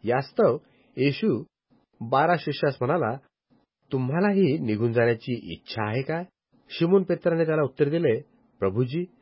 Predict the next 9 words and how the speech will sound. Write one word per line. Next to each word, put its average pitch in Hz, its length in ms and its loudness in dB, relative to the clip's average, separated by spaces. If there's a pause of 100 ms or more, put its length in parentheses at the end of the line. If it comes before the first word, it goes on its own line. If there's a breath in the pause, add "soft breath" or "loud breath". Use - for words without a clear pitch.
(360 soft breath)
आम्ही 135 460 0
कोणाकडे 98 600 0
जावे? 131 280 0 (640)
सार्वकालिक 180 720 2
जीवनाची 143 460 0
वचने 107 760 0
आपणाजवळच 101 760 2
आहेत 76 220 -8 (540 soft breath)
आणि 127 400 0